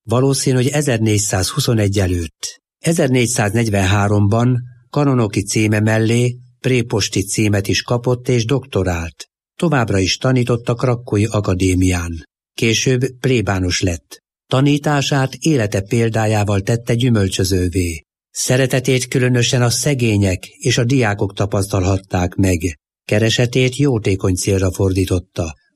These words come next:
Azt tartja a hagyomány róla, hogy soha senki sem ment el tőle segítség nélkül. Öltöztette a ruhátlanokat. Egyszer a cipőjét is odaadta az egyik koldusnak, ő pedig mezítláb ment haza.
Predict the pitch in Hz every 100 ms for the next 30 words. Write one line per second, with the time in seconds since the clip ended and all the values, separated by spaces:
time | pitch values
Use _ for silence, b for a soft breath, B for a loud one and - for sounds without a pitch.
0 | _ - 123 - 131 - 123 127 127 123
1 | 120 117 120 120 117 117 117 _ - 98
2 | - - 139 131 135 135 - _ _ -
3 | 123 123 123 123 127 117 117 117 110 113
4 | 101 101 117 117 113 107 143 127 110 104
5 | 113 98 101 95 92 - 92 85 78 -
6 | _ _ - 165 165 143 139 131 - 113
7 | 123 123 110 101 104 95 90 87 - -
8 | - _ - 131 131 143 127 123 190 180
9 | 123 110 101 101 - - 120 120 120 123
10 | 113 135 120 101 - 110 110 117 113 -
11 | 131 135 - _ _ - 123 127 120 110
12 | 143 120 104 104 101 95 98 107 101 -
13 | 101 95 85